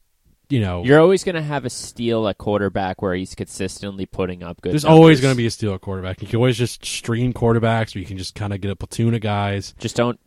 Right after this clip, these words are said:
Speaker 2: pick Alex Smith. Segue to the next game, 'cause we're kinda rambling a lot today.
Speaker 1: We got a lot to talk about. It's,
Speaker 2: I know.
Speaker 1: it's
Speaker 2: Well, we're also doing an episode tomorrow, so.
Speaker 1: Ah, that's true. But I'm just so excited to talk about the, the future today.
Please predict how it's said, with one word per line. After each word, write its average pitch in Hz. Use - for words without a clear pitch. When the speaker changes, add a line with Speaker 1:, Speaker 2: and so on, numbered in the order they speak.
Speaker 2:
pick 113
Alex 104
Smith. -
Segue 95
to -
the 92
next 87
game, 90
'cause 90
we're 87
kinda 90
rambling 87
a 90
lot 92
today. 92
Speaker 1:
We 76
got 123
a 208
lot 240
to -
talk 320
about. 113
It's, 90
Speaker 2:
I 92
know. 87
Speaker 1:
it's -
Speaker 2:
Well, 139
we're 165
also 196
doing 131
an 95
episode 95
tomorrow, 85
so. 87
Speaker 1:
Ah, 143
that's 131
true. 101
But 113
I'm 123
just -
so 180
excited 151
to -
talk 113
about 107
the, 101
the 98
future 135
today. 117